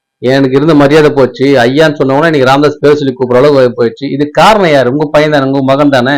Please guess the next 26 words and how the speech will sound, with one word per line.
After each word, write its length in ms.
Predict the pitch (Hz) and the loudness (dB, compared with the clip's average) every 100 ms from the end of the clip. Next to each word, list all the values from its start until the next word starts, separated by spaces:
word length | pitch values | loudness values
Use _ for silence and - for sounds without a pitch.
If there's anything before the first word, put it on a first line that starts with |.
| 120 | -4
பாதி 260 | - 156 165 | 0 2 4
வன்னியர் 400 | 160 160 190 190 | 4 4 4 4
வந்து 260 | 180 185 | 4 2
கட்சி 220 | 170 151 180 | 2 2 0
விட்டு 160 | 160 | 2
வெளியே 120 | 156 165 | 0 2
போயிட்டான், 340 | 143 110 107 _ _ - | 0 -2 -6 _ _ -2
வேற 160 | 147 | 0
கட்சி 260 | 143 147 170 | 0 0 0
போய் 100 | 147 | 0
சேர 280 | 147 143 131 | 2 2 0
முயற்சி 380 | 123 131 123 | 0 -2 -2
பண்ண. 220 | 113 135 190 | -4 0 0
ஏன்னா 120 | 196 - _ _ | -2 -4 _ _
இங்க 400 | 156 185 220 208 | 0 2 4 4
போன 140 | 208 | 4
அங்க 160 | 190 190 | 4 4
கோச்சு, 260 | 185 185 | 2 2
அங்க 160 | 196 190 | 4 4
போன 160 | 190 | 4
இங்க 120 | 180 180 | 4 4
கோச்சு, 220 | 165 147 | 2 0
இப்ப 80 | 160 | 0
என்ன 60 | 208 | 0
பண்ணுவான் 320 | 180 170 156 | 2 2 4
அவன்? 240 | 147 139 | 2 0